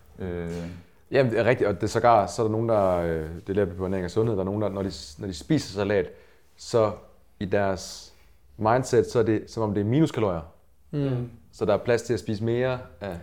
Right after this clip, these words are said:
Speaker 2: af noget andet, ikke?
Speaker 1: Ja, så det retfærdiggør en
Speaker 2: Det
Speaker 1: overspisning
Speaker 2: retfærdiggør en over-, ja,
Speaker 1: på den,
Speaker 2: præcis.
Speaker 1: et
Speaker 2: Jamen,
Speaker 1: andet
Speaker 2: jeg har
Speaker 1: tidspunkt
Speaker 2: fået
Speaker 1: af
Speaker 2: det her,
Speaker 1: dagen.
Speaker 2: fordi
Speaker 1: Ja.
Speaker 2: så, så må jeg jo godt... Altså,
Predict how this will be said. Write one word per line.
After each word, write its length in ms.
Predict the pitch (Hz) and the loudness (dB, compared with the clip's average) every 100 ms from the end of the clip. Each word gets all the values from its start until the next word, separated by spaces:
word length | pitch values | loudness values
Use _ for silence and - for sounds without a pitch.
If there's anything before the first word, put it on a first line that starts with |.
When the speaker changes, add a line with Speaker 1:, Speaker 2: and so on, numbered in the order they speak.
| - | -12
Speaker 2:
af 100 | 90 | -12
noget 120 | 82 | -10
andet, 140 | 87 | -8
ikke? 100 | 104 | 2
Speaker 1:
Ja, 100 | 117 | 4
så 100 | 113 | 4
det 100 | - | 0
retfærdiggør 560 | 107 - 131 117 110 101 | -2 4 4 6 4 2
en 120 | 101 | 2
Speaker 2:
Det 20 | 104 | 4
Speaker 1:
overspisning 340 | 104 117 127 160 | 4 2 4 4
Speaker 2:
retfærdiggør 380 | 110 - 117 | 6 4 4
en 80 | 110 | 2
over-, 160 | 110 113 | 0 0
ja, 100 | 131 | 0
Speaker 1:
på 80 | 135 | 2
den, 40 | 117 | 2
Speaker 2:
præcis. 220 | 123 117 | 2 2
Speaker 1:
et 60 | |
Speaker 2:
Jamen, 40 | 123 | 2
Speaker 1:
andet 100 | 127 | 4
Speaker 2:
jeg 80 | 123 | 4
har 80 | 156 | 4
Speaker 1:
tidspunkt 140 | 135 | 6
Speaker 2:
fået 100 | 139 | 6
Speaker 1:
af 40 | 135 | 8
Speaker 2:
det 80 | 135 | 4
her, 40 | 117 | 2
Speaker 1:
dagen. 140 | 117 | 2
Speaker 2:
fordi 100 | 117 | 2
Speaker 1:
Ja. 80 | - | 2
Speaker 2:
så, 60 | - | 0
så 60 | |
må 100 | 139 | 2
jeg 60 | 123 | 4
jo 40 | |
godt... 160 | 113 127 - | 4 2 -4
Altså, 200 | 101 101 | -12 -12